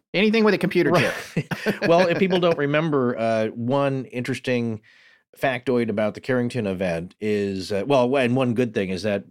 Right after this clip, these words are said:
Speaker 2: they had telegraph then, and people saw
Speaker 1: Uh-huh.
Speaker 2: electrical sparks dancing along the lines. It was so strong.
Speaker 1: Yeah, they were catching on fire.
Speaker 2: They were catching poles
Speaker 1: Right.
Speaker 2: on fire because it was so, and again, it's invisible. It's not a break in the wire. It's not a short. It's just from the atmosphere,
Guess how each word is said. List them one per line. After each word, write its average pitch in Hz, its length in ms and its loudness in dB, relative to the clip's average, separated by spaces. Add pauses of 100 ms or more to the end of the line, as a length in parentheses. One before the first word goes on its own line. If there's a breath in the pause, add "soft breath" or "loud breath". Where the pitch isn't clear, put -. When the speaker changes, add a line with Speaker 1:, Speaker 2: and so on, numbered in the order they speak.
(160)
Speaker 2:
they 139 120 -2
had 202 140 0
telegraph 117 460 0
then, 71 260 -8
and 104 100 -6
people 175 220 -2
saw 123 500 -2
Speaker 1:
Uh-huh. 135 160 0
Speaker 2:
electrical 151 720 0 (440 loud breath)
sparks - 680 -2 (160)
dancing 147 420 0
along 127 520 -2
the 117 100 -2
lines. 123 560 2
It 127 120 0
was 117 200 -2
so 143 160 2
strong. 127 200 0
Speaker 1:
Yeah, 185 60 4
they 160 60 4
were 147 60 0
catching 165 280 -4
on 123 80 -4
fire. 160 320 0
Speaker 2:
They 127 60 2
were 131 60 0
catching 151 320 0
poles 160 300 4
Speaker 1:
Right. 151 60 2
Speaker 2:
on 143 100 -2
fire 131 600 0
because 123 240 -2
it 127 80 -2
was 113 160 -2
so, 131 260 0
and 123 80 0
again, 151 160 2
it's 139 140 -2
invisible. 135 600 2
It's 123 140 -6
not 139 160 -2
a 123 40 -2
break 123 280 -2
in 127 80 -6
the 117 60 -2
wire. 107 240 -2
It's 110 120 -12
not 123 120 -4
a 101 60 -2
short. 120 520 -2
It's 123 140 -4
just 131 260 -2
from 101 200 -4
the 117 120 0
atmosphere, 110 680 -4